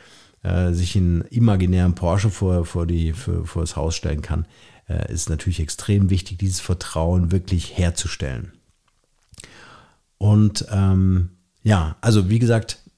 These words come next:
äh, das hat mich von Anfang an begeistert, die Idee, als Netzwerk zu agieren, deswegen auch Alliance und, ähm, ähm, im Grunde nicht die Abhängigkeit zu haben, äh, dass man jeden Auftrag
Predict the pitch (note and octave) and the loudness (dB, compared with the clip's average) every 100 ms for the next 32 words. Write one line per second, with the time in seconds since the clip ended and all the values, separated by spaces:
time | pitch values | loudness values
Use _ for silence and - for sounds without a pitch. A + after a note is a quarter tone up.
0 | - G#2+ F#2+ B2 - C3+ - A2 A2 A#2+ | -6 -2 0 -2 -2 -4 -4 -2 0 0
1 | A#2 G2+ A2+ A#2 G#2 G2+ F#2 F2+ G2+ - | 0 0 0 0 0 0 2 0 0 0
2 | F#2 A2 B2 F2+ G2+ A2 B2+ C3 - G2+ | 0 -2 -2 0 2 4 2 0 -2 -2
3 | F#2 - E2+ F2 G#2+ - A#2+ A#2 A2 - | -2 -2 2 4 2 -2 -4 -4 -2 -6
4 | - G2 G#2+ A2 A2 F2+ E2+ F#2 F2 - | -4 -2 0 2 2 0 -4 -2 -2 -2
5 | E2 - F2 D#2 D#2+ F#2 A#2 B2+ - - | -8 -8 -6 -4 -2 0 0 0 -4 -14
6 | _ - - - - F2+ F2+ F2+ G#2+ F#2 | _ -20 -20 -10 0 2 2 0 -4 -2
7 | F2 F2 F2 - - - - - - - | 0 0 -4 -8 -10 -8 -8 -10 -12 -16
8 | - _ _ - - - - G#2 G2+ D3 | -20 _ _ -20 -20 -14 0 0 2 2
9 | C#3 B2 D3 D#3+ - C3 - A2 - A#2 | 4 4 4 2 -4 -4 -2 -6 0 2
10 | G#2+ G2 - G2 F#2 F2+ - F#2 D#2+ D#2+ | 2 0 -2 0 0 0 0 -2 0 -2
11 | E2+ F2 F2 - _ _ - E2 D#2+ D#2+ | 0 -2 -2 -12 _ _ -6 -2 -2 -2
12 | F2 F#2 F#2+ E2+ E2+ D#2+ F#2 G2+ A2+ A2+ | -2 0 0 2 0 0 0 0 2 -2
13 | - F2+ F#2+ - - E2+ E2 | -2 -4 -4 -10 -4 -4 -4